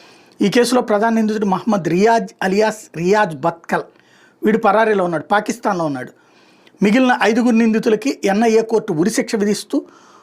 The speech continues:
రెండు వేల పదహారు డిసెంబర్ పదమూడో తారీఖున తీర్పిచ్చింది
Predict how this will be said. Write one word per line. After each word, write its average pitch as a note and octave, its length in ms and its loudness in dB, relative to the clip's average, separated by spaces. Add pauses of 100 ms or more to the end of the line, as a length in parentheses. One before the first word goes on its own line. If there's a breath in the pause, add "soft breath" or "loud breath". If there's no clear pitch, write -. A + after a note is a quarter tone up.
(180 loud breath)
రెండు G#3 320 2
వేల B3+ 280 4
పదహారు A3+ 680 0
డిసెంబర్ G#3 520 -2
పదమూడో F#3+ 320 -2
తారీఖున F3+ 420 -2
తీర్పిచ్చింది C#3 580 -4